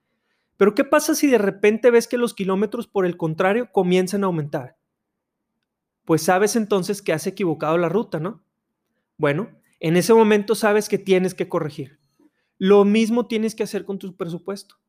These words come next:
Cuando tú ves una desviación, estás justamente en el memi-, en el momento preciso para poder hacer correcciones y no errar la ruta o no, no llegar a donde no estabas pensando.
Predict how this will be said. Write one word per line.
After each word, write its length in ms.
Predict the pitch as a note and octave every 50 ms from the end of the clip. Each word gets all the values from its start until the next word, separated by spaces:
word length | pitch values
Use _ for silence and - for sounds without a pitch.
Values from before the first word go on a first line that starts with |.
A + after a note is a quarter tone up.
| _ _ _ _ _ _ _ _ -
Cuando 380 | F3+ E3+ E3 E3 E3 D#3+ E3
tú 180 | - G3+ G#3 G3+
ves 220 | A3 A3 G#3 -
una 200 | A#3 A3+ A3+ A3+
desviación, 720 | A3+ A3 F#3+ G#3+ A3 G#3+ G3+ - A#3 G#3 F#3+ G3 G#3+ - _ _ _ _ _ _ _ -
estás 500 | - D#3+ D3+ - - E3 D#3+ D#3+ D#3+ -
justamente 760 | - - - A3 G#3 - - B3 A#3 A3+ A3+ A3+ G#3+ A3 A#3
en 60 | A3
el 100 | A3 A3
memi-, 260 | G#3 G#3 G3+ G#3 G#3+ -
en 100 | F#3+ F3
el 100 | F3+ F3
momento 460 | F3 F3 F3 F#3+ G3 G3 G3 A3 G3+
preciso 560 | - A3+ A3+ A3+ A#3 G#3 - - F#3+ A#3 _ _ _ _ _ _ _ _
para 300 | - F3+ E3+ E3 D#3+ D#3+
poder 200 | E3+ E3+ E3 F3
hacer 300 | F#3 F3 - G3+ F#3+ G3
correcciones 680 | - G#3 G3+ G#3 G3+ - A3+ G3+ G3 A3 A#3 - _ _ _ _ _ _ _ _
y 140 | - F3 E3+
no 360 | E3+ E3+ E3+ F3 F3+ F#3 - -
errar 580 | G3+ F3+ F3 F3 D#3+ E3 E3 F3 F3+ - _ _ _ _
la 180 | - F#3 D#3+ D#3
ruta 460 | D3 C#3+ D3 D3 D3 - B2+ - _ _
o 120 | - D#3 D3+
no, 440 | D#3 D#3+ D#3+ E3 E3 E3+ E3+ - -
no 180 | E3+ D#3+ D#3+ D#3+
llegar 320 | D#3+ F#3+ F#3 F3 F3 F3+
a 60 | F#3
donde 280 | F3+ F3+ E3+ D#3+ D3+ D3+
no 420 | D3+ D3+ D#3 D#3 D#3+ E3 E3 - - -
estabas 460 | E3+ - - E3+ D#3+ D3+ D3+ D3+ D3+
pensando. 520 | - D#3 C#3 C3+ - B2 A#2+ - _ _